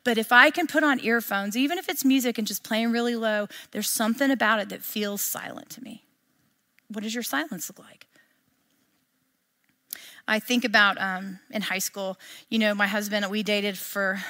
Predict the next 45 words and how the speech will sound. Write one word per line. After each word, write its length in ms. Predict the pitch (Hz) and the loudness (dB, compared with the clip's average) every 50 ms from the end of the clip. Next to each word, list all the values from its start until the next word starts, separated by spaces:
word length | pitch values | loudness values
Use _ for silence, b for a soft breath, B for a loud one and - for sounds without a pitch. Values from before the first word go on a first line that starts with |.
| B B B B | B B B B
a 80 | 196 - | -6 -2
thousand 380 | 214 185 196 202 196 196 185 | -2 -2 0 -2 -4 -4 -6
years. 360 | 175 175 180 190 - - - - - | -6 -8 -8 -8 -8 -10 -8 -4 -2
I 40 | |
don't 120 | 226 247 254 | 0 2 2
even 180 | 262 226 220 | 2 2 2
know. 180 | 208 208 202 185 B B B B | 2 2 0 0 B B B B
Somebody 280 | B - 359 381 427 - | B -2 -2 0 0 2
said 220 | - 359 302 247 | 6 6 6 8
the 80 | 294 277 | 8 6
other 120 | 262 254 | 6 6
day, 120 | 226 214 | 4 2
"How 140 | 208 208 294 | 4 4 2
long 120 | 339 440 440 440 | 2 2 2 4
y'all 100 | 427 381 | 4 4
been 140 | 359 294 262 | 6 6 6
married?" 220 | 262 269 269 247 | 6 6 4 4
I'm 40 | 226 | 4
like, 140 | 202 190 - - 208 - - | 2 2 0 -2 -12 -10 -2
"No 160 | 233 269 294 294 | 2 4 4 4
clue." 320 | - - 254 214 180 202 | 2 0 0 0 0 0
<laughs> 360 | 202 - - - - - 254 | -4 -6 -8 -2 2 2 2
Just 280 | - - 302 - - - 170 160 175 | 2 2 0 0 -2 -4 -8 -6 -2
real 160 | 202 247 247 | 0 0 2
long 180 | 233 214 220 214 | 2 0 -2 -2
time. 280 | - 202 165 165 - - B B B B - | 0 0 -2 -2 -4 -10 B B B B 6
But 180 | 269 240 - | 6 6 6
anyway, 280 | - 254 277 254 240 226 | 6 4 4 4 4 4
we 100 | 233 233 | 2 0
started 300 | - - 311 330 302 233 | 4 6 6 6 6 6
dating 160 | 254 247 226 | 2 2 2
when 100 | 226 220 | 0 -2
we 80 | 226 226 | -2 -2
were 80 | 214 | -2
in 80 | 196 180 | -4 -2
high 160 | 185 202 220 | -2 -2 -2
school. 380 | 214 - - 196 190 185 185 - B B B B B B B B B | -2 -4 -6 -8 -8 -8 -8 -10 B B B B B B B B B
And 180 | - 233 233 247 | 4 6 8 8
that 140 | 247 247 226 | 8 8 6
was 100 | 240 202 | 4 4
back 220 | 233 214 214 - | 4 4 4 2
before 240 | 247 - - 269 254 | -2 -4 -2 -2 0
cell 180 | - 220 208 | 2 2 0
phones, 320 | 190 202 196 190 202 220 - - | 0 0 -4 -4 -4 -6 -4 -2
obviously, 680 | 190 196 185 180 180 180 - - 185 170 190 240 226 | -2 -2 -2 -2 -4 -6 -6 -6 -4 -4 -6 -6 -6